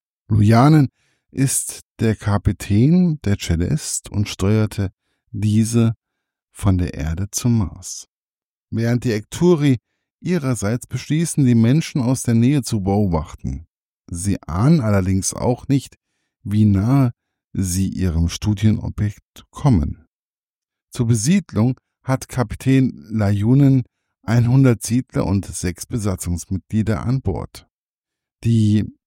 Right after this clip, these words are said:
ihn bei der weiten Reise von der Erde zum Mars begleiten und schützen. Seine Frau Hannah bleibt erst auf der Erde und soll im zweiten Schiff nachkommen,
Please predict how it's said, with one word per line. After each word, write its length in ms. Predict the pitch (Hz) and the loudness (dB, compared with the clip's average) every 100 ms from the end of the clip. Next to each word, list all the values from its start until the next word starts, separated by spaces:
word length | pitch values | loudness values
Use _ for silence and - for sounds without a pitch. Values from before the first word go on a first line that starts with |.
| _ | _
ihn 580 | 101 98 95 98 98 90 | 0 2 4 2 0 -2
bei 120 | 90 | -2
der 200 | 87 90 | -2 -2
weiten 340 | 82 87 101 101 | -2 -4 -2 -4
Reise 640 | 73 73 104 127 147 131 | -2 -2 0 0 2 0
von 220 | - 90 | 0 -4
der 180 | 80 - | -4 -6
Erde 460 | 65 101 165 165 139 _ _ _ | -6 -2 0 0 -2 _ _ _
zum 360 | - - 107 90 | -4 2 4 4
Mars 380 | 80 80 - - | 0 -2 -4 -4
begleiten 720 | 92 - 92 90 127 - - | -8 -6 -4 -2 -4 -4 -4
und 200 | - 131 | -2 -4
schützen. 640 | - 147 - - 55 - _ _ _ _ _ _ _ | -2 -6 -4 -8 -8 -12 _ _ _ _ _ _ _
Seine 260 | - 107 101 | -4 0 0
Frau 320 | - 95 90 | 0 0 2
Hannah 380 | 104 139 160 156 - | 4 4 4 2 0
bleibt 560 | 110 104 131 - - - | -2 0 0 -4 -12 -10
erst 440 | 95 139 151 - | -4 -2 -2 -6
auf 160 | 117 - | -8 -4
der 140 | 104 | -4
Erde 360 | 92 127 165 147 | -2 -2 -2 2
und 180 | 120 | 0
soll 360 | - 120 131 123 _ _ _ | 0 0 2 0 _ _ _
im 200 | - 113 | -4 -2
zweiten 560 | - - 104 101 113 127 | -4 -2 0 0 -2 -8
Schiff 380 | - 123 127 - | -4 -2 -2 -4
nachkommen, 840 | 127 127 123 - - 69 67 - | -4 -2 -4 -8 -12 -10 -10 -14